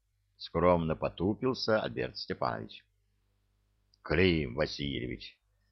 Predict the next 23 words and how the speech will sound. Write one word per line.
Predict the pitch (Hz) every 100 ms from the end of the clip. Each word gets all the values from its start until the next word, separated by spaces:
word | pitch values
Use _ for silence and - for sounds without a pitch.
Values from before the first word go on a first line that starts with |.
| -
старший | - 85 87 - 80
ординатор | 76 65 67 101 107 - 85 -
погрозил | 76 98 71 151 98
Распутину | 85 - - 67 73 82
пальцем. | - 58 - 60 57 _ _ _ _ -
«Что | - 92 92 90
же | 90
вы | 87
от | 90 80
нас | 80 82 80 -
такое | 78 - 85 95 80
сокровище | - 71 69 71 62 - -
скрываете? | - 60 55 55 - - - _ _ _ _ _ _ _
Мы | 85 107 110
же | 95
не | 87 80
знали, | 65 76 80 92 101 82
кому | 98 95 90
нужна | 80 73 78
помощь. | 76 76 67 57 - - _ _ _ _ -
Хирургу, | 80 - 107 127 104 73 - -
доктору, | - 120 120 - 80 64
коллеге, | - 85 76 69 104 123 123 98 80